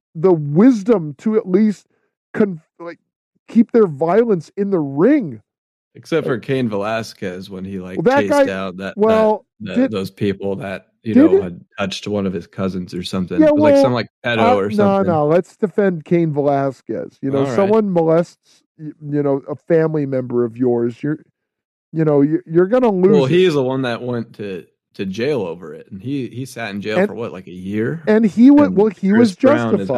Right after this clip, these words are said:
Speaker 1: justified.
Speaker 2: there.
Speaker 1: Yeah,
Speaker 2: Yeah.
Speaker 1: yeah, yeah, this is,
Speaker 2: More
Speaker 1: like, that
Speaker 2: justified than sucker punching a photographer and beating the hell out of
Speaker 1: N-
Speaker 2: Rihanna.
Speaker 1: Almost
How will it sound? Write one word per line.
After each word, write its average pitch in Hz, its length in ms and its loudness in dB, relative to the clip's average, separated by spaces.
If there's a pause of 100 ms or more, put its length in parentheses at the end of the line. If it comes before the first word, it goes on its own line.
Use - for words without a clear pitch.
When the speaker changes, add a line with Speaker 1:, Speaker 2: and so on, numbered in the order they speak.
(140)
Speaker 1:
justified. - 60 -8
Speaker 2:
there. 98 340 -8 (140)
Speaker 1:
Yeah, 214 260 2
Speaker 2:
Yeah. 156 100 2
Speaker 1:
yeah, 226 280 2
yeah, 233 200 2
this 208 260 0
is, 285 100 -8
Speaker 2:
More 185 180 0
Speaker 1:
like, 113 80 -2
that 277 240 4
Speaker 2:
justified 113 520 -2
than 107 240 -2
sucker 117 400 -4
punching 107 360 -2
a 87 140 -14 (240)
photographer 107 800 -10
and 85 220 -18 (160)
beating 107 280 -8
the 98 80 -10
hell 98 240 -6
out 92 120 -6
of 82 180 -14
Speaker 1:
N- 262 100 -14 (160)
Speaker 2:
Rihanna. 101 500 -6 (260)
Speaker 1:
Almost 208 460 0